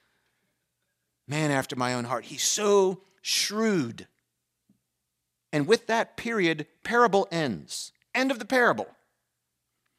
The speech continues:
And Jesus now is gonna start talking about the parable. And now I'm expecting him, as a reader,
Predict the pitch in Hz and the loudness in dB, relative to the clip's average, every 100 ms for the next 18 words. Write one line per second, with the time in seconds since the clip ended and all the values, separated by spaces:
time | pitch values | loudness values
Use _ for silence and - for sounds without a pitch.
0 | _ - 190 180 131 254 269 214 196 - | _ 0 2 4 2 4 4 6 4 4
1 | 170 165 160 - 156 147 160 151 147 - | 4 6 4 2 0 2 6 6 4 -4
2 | _ _ _ - 208 196 165 147 143 139 | _ _ _ 4 6 6 4 -2 0 4
3 | 135 131 - - _ _ - - 208 196 | 4 4 0 -12 _ _ -10 -2 4 6
4 | 120 92 - - - 147 175 175 208 220 | 4 0 -14 -20 -8 2 6 8 8 6
5 | - - 202 208 180 147 127 120 156 170 | 4 4 4 4 0 -2 -2 -2 -4 0
6 | 165 147 147 143 214 147 131 | 2 4 2 0 0 0 0